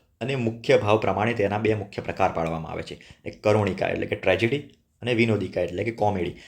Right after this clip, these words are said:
આ ઉપરાંત નાટકના વસ્તુને આધારે અનેક પ્રકારના પ્રકારો છે, જેમ કે સમસ્યા નાટક, વિચાર પ્રધાન નાટક, ઐતિહાસિક નાટક, પ્રતિકાત્મક નાટક એટલે કે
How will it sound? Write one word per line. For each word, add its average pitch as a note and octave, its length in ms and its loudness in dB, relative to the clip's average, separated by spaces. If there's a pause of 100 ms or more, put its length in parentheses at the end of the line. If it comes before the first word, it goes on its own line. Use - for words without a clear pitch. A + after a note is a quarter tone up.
(140)
આ G2+ 80 0
ઉપરાંત A#2 400 2
નાટકના G#2+ 360 0
વસ્તુને A2+ 400 -2
આધારે G2+ 480 2
અનેક A#2 240 -6
પ્રકારના G3 560 -4 (180)
પ્રકારો - 440 0
છે, E2 220 -2
જેમ - 380 -14
કે G2 120 -4
સમસ્યા F#2+ 500 -2
નાટક, F2 260 -2 (380)
વિચાર G#2 360 4
પ્રધાન F#2+ 320 -2
નાટક, F2 320 -6 (400)
ઐતિહાસિક A2+ 580 0
નાટક, F#2+ 280 -4 (880)
પ્રતિકાત્મક A#2 760 2
નાટક F#2+ 300 0 (340)
એટલે G#2+ 160 -2
કે E3+ 320 0